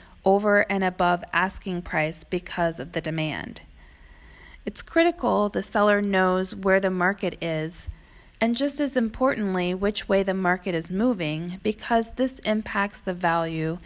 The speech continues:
and how it should be priced. Without this knowledge,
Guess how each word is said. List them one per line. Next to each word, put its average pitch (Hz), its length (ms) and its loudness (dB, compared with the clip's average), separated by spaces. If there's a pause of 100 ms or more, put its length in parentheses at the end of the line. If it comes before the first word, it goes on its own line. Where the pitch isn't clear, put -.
(240)
and 196 180 0
how 190 380 2
it 185 80 -6
should - 200 -6
be 160 120 -4
priced. - 640 -6 (640)
Without 220 440 2
this 285 220 -2
knowledge, 180 640 -2